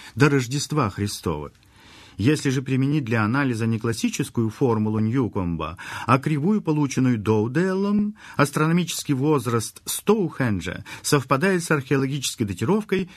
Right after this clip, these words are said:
триста пятидесятый год. Аналогично обстоит дело с трудами древнегреческого астронома Евдоксуса, создавшего поэму «Трактат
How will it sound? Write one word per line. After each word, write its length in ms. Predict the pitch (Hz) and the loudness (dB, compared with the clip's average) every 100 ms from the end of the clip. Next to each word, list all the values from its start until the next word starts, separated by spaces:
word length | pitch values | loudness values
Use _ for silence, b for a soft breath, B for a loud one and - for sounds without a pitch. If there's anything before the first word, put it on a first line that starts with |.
| B - | B -2
триста 340 | 143 185 175 | 0 0 -4
пятидесятый 720 | 151 - 101 95 - 113 113 | -6 -8 -8 -4 -2 -2 -4
год. 480 | 104 85 76 - - - B B B B B B | -4 -6 -8 -14 -20 -20 B B B B B B
Аналогично 880 | 147 151 160 208 226 - 107 82 - b | 4 4 4 0 -2 -2 -2 -4 -12 b
обстоит 640 | 127 127 - 160 220 208 | -2 -2 2 2 2 -2
дело 280 | 120 175 202 | 2 2 2
с 100 | 180 | -2
трудами 480 | - 131 139 156 156 | -2 0 2 2 0
древнегреческого 1000 | 131 131 139 135 131 123 - - 117 107 | 0 0 2 2 2 0 -2 -4 -2 -2
астронома 760 | 117 - 98 117 202 196 185 B B | -4 -2 0 2 0 0 -2 B B
Евдоксуса, 1040 | 123 165 156 180 120 - 92 - 85 82 b b | 0 0 2 2 2 -2 -8 -6 -6 -8 b b
создавшего 680 | - 135 117 139 120 - 123 | 2 2 4 2 0 0 -2
поэму 400 | 117 123 120 107 | 2 2 2 0
«Трактат 600 | 87 98 95 - 214 214 | 0 -2 0 2 2 0